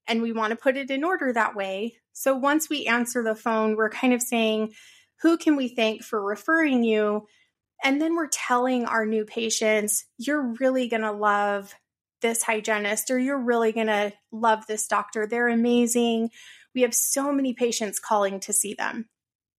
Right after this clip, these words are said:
And really edifying your team. Um, what we can do in the offices for each other is continuing to build and build each other, um, thus building the practice, right?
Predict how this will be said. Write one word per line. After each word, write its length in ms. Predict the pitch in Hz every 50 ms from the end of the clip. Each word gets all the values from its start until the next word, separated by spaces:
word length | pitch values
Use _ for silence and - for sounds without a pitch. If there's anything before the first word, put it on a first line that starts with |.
| _ _ _ _ _ _ - - -
And 280 | 254 254 254 254 233 254
really 280 | 277 285 294 254 -
edifying 640 | - 226 233 254 254 - 262 240 226 220 214 208 202
your 160 | 202 196 190
team. 640 | 190 - - - 269 294 294 240 - - 226 233 226 - _ - - - - _ _ _ _ _ -
Um, 440 | - 233 226 220 214 208 208 - - _ _ _
what 380 | _ 247 240 294 320 339 - 277
we 140 | 285 285 277
can 260 | - 269 254 240 220
do 320 | 196 - 220 226 240 240
in 80 | 233 220
the 120 | 214 -
offices 560 | - 196 196 226 - - 240 - - 233 208 -
for 140 | - 214
each 220 | 202 196 196 - -
other 220 | 226 262 302 262
is 120 | 220 220 -
continuing 800 | - - 220 208 - - - 240 262 302 359 349 269 214 202 196
to 240 | - - 226 190 - _
build 500 | - 220 240 285 302 240 185 - - - - - _ _ -
and 280 | - 233 226 233 220 226
build 400 | 240 240 262 269 240 208 202 196 -
each 300 | - 226 214 208 - -
other, 420 | 226 233 247 233 214 196 190 196 - - - - _ _ _ -
um, 300 | 233 220 214 208 214 - -
thus 300 | 214 247 247 254 247 -
building 380 | - 220 214 214 226 262 277
the 60 | 294 285
practice, 600 | 285 - 285 - - - 247 156 196 - - -
right? 340 | 220 220 220 254 285 254